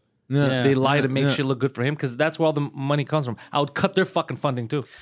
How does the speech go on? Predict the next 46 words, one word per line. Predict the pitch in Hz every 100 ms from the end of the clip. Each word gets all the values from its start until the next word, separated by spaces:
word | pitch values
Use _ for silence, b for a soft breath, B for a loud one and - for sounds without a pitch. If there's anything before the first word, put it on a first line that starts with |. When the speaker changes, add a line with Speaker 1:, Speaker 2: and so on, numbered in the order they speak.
| B
Speaker 2:
Like, | 165 175
the, | 196 180 165
uh, | 147 147
when | 139 156
Speaker 3:
<laughs> | 160
Speaker 2:
I, |
when | 151 156
I | 156 185
was, | 190 156 _ -
got | 151 139
out | 135 135
of | 127
court | - 139 131
and | 131
I | 127
named | 123 123 131 127
those | 120 113 -
two, | - 127 117
uh, | 104 98
pedophiles | - 110 110 - 104 98
at | 113
the | 120
Human | 107 120 113
Rights | 107 120
Commission, | - 110 98 135
Speaker 3:
Yeah. | 107 B B -
Speaker 2:
the, | 170 175
no, | 170 175 175 175 190 196 196
uh, | - 143 139 135 127 127 123 120
Speaker 3:
Media | 151 147 135
want | 131 123 -
Speaker 2:
no | 151 180
media | 196 202 190 160 139
named | 131 135 143 135
them. | 107 90 _
Even | - 196 208 190
though | 185 185
they | 165 151
had |
already | 143 151 156 156 147
named | 135 127 135 139
them | 127 117
in | - 123
articles, | 120 113 127 123 - 110 - b b -
but | 143 131
they | 143 123